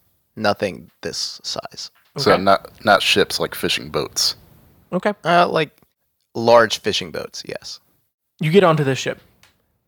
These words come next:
Speaker 3: Even at, as the smallest of the four here, it is considerable in, in length. A hundred twenty-five feet is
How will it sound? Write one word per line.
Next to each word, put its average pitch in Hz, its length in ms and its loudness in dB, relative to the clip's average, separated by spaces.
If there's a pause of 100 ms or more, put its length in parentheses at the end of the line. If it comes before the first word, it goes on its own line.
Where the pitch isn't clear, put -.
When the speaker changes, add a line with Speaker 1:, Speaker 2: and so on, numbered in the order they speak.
(200)
Speaker 3:
Even 190 300 4
at, 151 240 2 (240)
as 143 340 0
the 127 240 0
smallest 143 580 0
of 123 240 -6
the 123 80 -12
four 139 300 -4
here, 131 360 0 (440)
it 151 160 2
is 156 680 2 (800)
considerable 135 880 -2 (480)
in, 120 680 -8 (540)
in 123 200 -6
length. - 380 -10 (600)
A - 120 -10
hundred 139 380 0
twenty-five 123 480 -4
feet 120 240 -10
is 113 460 -8